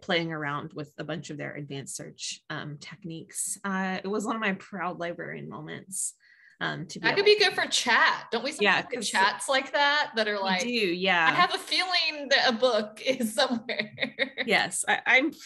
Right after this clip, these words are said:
Speaker 1: I remember reading a book that had a mirror in it, you know, kind of deal. So, all right, well, I wanna thank you all so much for joining, and I wanna especially thank Lois for having this idea,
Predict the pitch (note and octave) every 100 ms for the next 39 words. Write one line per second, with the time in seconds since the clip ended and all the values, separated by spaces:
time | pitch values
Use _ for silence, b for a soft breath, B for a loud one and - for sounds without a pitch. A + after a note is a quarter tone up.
0 | D4+ D#4 D#4+ E4 E4+ G4+ G#4 B3+ F#3+ A3
1 | A#3+ B3 C4 D4 C#4+ B3+ A#3+ C#4+ C#4+ C#4
2 | C#4+ C#4+ F3+ E3 D#3+ D3+ - b b b
3 | b F3 D#3 E3 - - C3+ - G2+ F#3+
4 | - - F3 - _ B B B B B
5 | B - B3+ C#4 B3 A#3 A#3 B3 D4+ F4+
6 | D4+ E4 C#4 C4 D#4 C4 B3+ - C#4 G#3+
7 | A#3+ B3 B3+ A#3 G#3+ A#3 A3+ - G3 -
8 | A#3 A#3 B3 B3+ G3 - F3+ F#3+ D#4 -
9 | F#4 F4+ D4 C#4 C4 C4 D4+ D#4+ E3+ A#2+
10 | A#3+